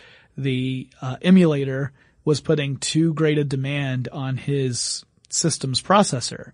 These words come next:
And as a result, the game I was playing was much slower than what it was supposed to be.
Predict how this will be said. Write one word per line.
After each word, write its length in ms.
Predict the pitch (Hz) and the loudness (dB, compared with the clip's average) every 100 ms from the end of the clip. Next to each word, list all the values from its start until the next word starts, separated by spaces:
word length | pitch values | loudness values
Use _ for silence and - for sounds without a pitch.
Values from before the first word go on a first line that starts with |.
| - | -10
And 180 | 131 | -6
as 140 | 123 120 | -6 -4
a 60 | |
result, 560 | 123 131 120 113 - - _ _ | -2 -2 -4 -6 -10 -14 _ _
the 240 | 135 120 127 | -8 -6 -6
game 280 | 135 139 | -6 -4
I 60 | 135 | -4
was 160 | 127 - | -4 0
playing 340 | 180 175 151 | 2 2 0
was 200 | 135 120 | -4 -4
much 260 | 131 - - | -6 -6 -8
slower 400 | - 165 151 123 | -2 0 0 -2
than 140 | 120 | -6
what 100 | 120 | -8
it 80 | - | -8
was 100 | 123 | -8
supposed 380 | 151 160 180 - | -4 -2 -2 -6
to 40 | |
be. 240 | 113 - | -14 -16